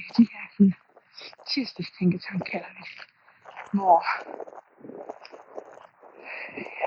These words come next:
altså, det er jo virkelig, så er det sådan en mini mastermind-format, ikke? Øh, og jeg synes, det, det er, det er også noget af det fedeste. Det er sådan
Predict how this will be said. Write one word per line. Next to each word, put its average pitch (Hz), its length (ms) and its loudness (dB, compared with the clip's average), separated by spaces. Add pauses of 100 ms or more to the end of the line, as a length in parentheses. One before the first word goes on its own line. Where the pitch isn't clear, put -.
(200)
altså, - 180 0
det 220 60 10
er 220 80 8
jo 202 100 10
virkelig, 269 240 6
så 240 80 -4
er - 20 2
det 233 100 0
sådan 226 160 10
en 208 60 8
mini 240 220 4 (100)
mastermind-format, 190 1040 -12
ikke? - 120 -20 (580)
Øh, 95 400 -4
og - 100 -8
jeg 208 100 -2
synes, - 240 4
det, 277 60 2 (180)
det 254 140 4
er, - 260 -8 (960)
det 233 80 -4
er - 40 -6
også 175 200 -8
noget 180 200 2
af - 60 -8
det - 100 -16
fedeste. - 340 -8 (960)
Det 262 80 6
er 233 40 2
sådan 226 280 6